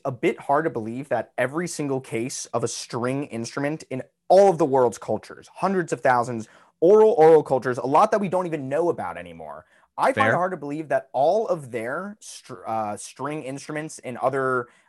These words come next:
Speaker 1: uh, advancements and, you know, I, I'd be, even be willing to argue that less than half of their advancements have come from trying to innovate to kill each other.
Speaker 2: On
Speaker 1: Uh,
Speaker 2: what
Speaker 1: I think
Speaker 2: grounds? We
Speaker 1: What's
Speaker 2: can't
Speaker 1: that?
Speaker 2: just be make-, we, on what grounds? We can't just be making empty claims here.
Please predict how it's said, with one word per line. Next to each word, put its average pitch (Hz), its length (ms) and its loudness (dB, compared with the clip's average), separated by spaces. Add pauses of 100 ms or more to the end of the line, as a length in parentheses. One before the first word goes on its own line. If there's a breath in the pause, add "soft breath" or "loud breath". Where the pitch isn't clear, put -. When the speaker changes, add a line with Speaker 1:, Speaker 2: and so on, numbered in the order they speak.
(140 soft breath)
Speaker 1:
uh, 104 340 0
advancements 135 880 -8 (320)
and, 117 260 -10
you 160 120 -2
know, 170 120 4
I, 123 160 4
I'd 226 240 2
be, 233 160 -12
even 233 160 -4
be 226 80 -4
willing 190 260 -2
to 180 100 -6
argue 139 300 0
that 127 260 -4
less 131 380 -4
than 135 120 -2
half 110 320 -2
of 120 80 -6
their 110 160 -4
advancements 101 640 -10 (280 soft breath)
have 120 240 -6
come 127 360 2
from 107 440 0
trying 117 340 -2
to 113 120 -12
innovate 104 500 -6
to 113 80 -10
kill 107 260 -6
each 85 160 -12
other. 50 300 -14 (380 soft breath)
Speaker 2:
On 104 120 6
Speaker 1:
Uh, 101 100 6
Speaker 2:
what - 120 4
Speaker 1:
I 196 200 8
think 240 200 6
Speaker 2:
grounds? - 220 -10 (800)
We - 60 2
Speaker 1:
What's 143 100 2
Speaker 2:
can't 180 140 6
Speaker 1:
that? - 60 -6
Speaker 2:
just 156 100 -10
be 156 100 0
make-, 147 260 0
we, 147 140 -6
on 156 180 2
what 160 180 2
grounds? 110 380 0
We 127 100 -10
can't 175 200 -4
just 180 160 -12
be 156 80 -2
making 127 380 -4
empty 107 200 -8
claims 98 380 -8
here. 71 240 -16